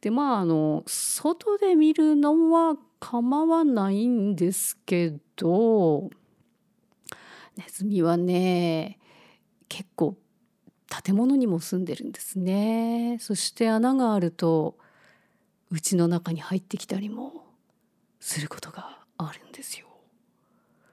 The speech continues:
もうここからは恐ろしいので、このくらいにしときましょうか。まあ、あの、夏場は多分食べ物も豊富なんで、ネズミさんたちも外で、まあ、アイスクリーム食べてるか、何食べるか、ピザの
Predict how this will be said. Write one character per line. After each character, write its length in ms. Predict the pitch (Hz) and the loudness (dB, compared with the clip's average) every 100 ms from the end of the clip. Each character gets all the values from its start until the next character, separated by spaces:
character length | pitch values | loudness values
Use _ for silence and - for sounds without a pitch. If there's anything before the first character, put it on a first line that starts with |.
| _ _ - | _ _ -6
も 80 | 175 | -6
う 60 | - | -4
こ 120 | 170 | -2
こ 140 | 226 | 0
か 120 | 220 | 4
ら 120 | 247 233 | 4 4
は 260 | 175 160 | 4 4
恐 220 | 170 233 | 2 4
ろ 100 | 240 | 2
し 120 | 240 277 | 2 2
い 120 | 262 | 2
の 140 | 180 | 2
で、 320 | 156 160 175 - _ _ _ _ _ _ _ _ _ _ _ _ - - | 0 -2 -6 -12 _ _ _ _ _ _ _ _ _ _ _ _ -20 -10
こ 120 | 180 | -4
の 120 | 170 | -4
く 100 | 185 | -2
ら 80 | 185 | -2
い 20 | |
に 60 | 190 | -2
し 80 | - | -4
と 100 | 202 | -4
き 100 | 220 | -4
ま 80 | |
し 100 | 202 | -4
ょ 40 | 254 | -6
う 20 | |
か。 380 | - - - - _ _ _ _ _ _ _ _ | -8 -18 -18 -20 _ _ _ _ _ _ _ _
ま 100 | 269 | 0
あ、 20 | 262 | 2
あ 40 | |
の、 100 | 247 | 4
夏 260 | 254 254 311 | 2 0 0
場 160 | 339 | 2
は 180 | 349 339 | 4 2
多 140 | 349 | 0
分 160 | 349 202 | 0 -2
食 220 | 185 196 | 0 0
べ 60 | 226 | 0
物 280 | 233 254 226 | 2 2 2
も 180 | 160 | 2
豊 280 | 151 185 185 | 2 0 0
富 80 | 196 | 0
な 120 | 196 | 0
ん 100 | 185 | 0
で、 400 | 170 165 - - _ - - - | 0 -2 -4 -8 _ -20 -20 -2
ネ 100 | 220 | 0
ズ 100 | 190 | 2
ミ 80 | 202 | 0
さ 140 | 208 | 0
ん 60 | 196 | -2
た 100 | 170 | -4
ち 140 | - | -2
も 320 | 175 160 170 - | 0 0 -2 -8
外 360 | - 208 202 165 | -6 -2 -2 0
で、 300 | 156 196 - _ _ - - - | -2 -4 -12 _ _ -20 -20 -8
ま 100 | - | -2
あ、 20 | 175 | -2
ア 40 | |
イ 60 | 175 | -2
ス 80 | |
ク 60 | 202 | -2
リ 80 | 190 | 0
ー 40 | |
ム 60 | 165 | 2
食 100 | 175 | 2
べ 80 | 165 | 0
て 80 | 170 | 0
る 80 | 160 | -2
か、 120 | 165 | 0
何 200 | 170 165 | 0 0
食 140 | 160 175 | -2 -4
べ 60 | |
る 80 | 208 | -6
か、 120 | 170 | -8
ピ 160 | - 180 | -6 -4
ザ 140 | 175 | 0
の 280 | 170 151 | 0 -2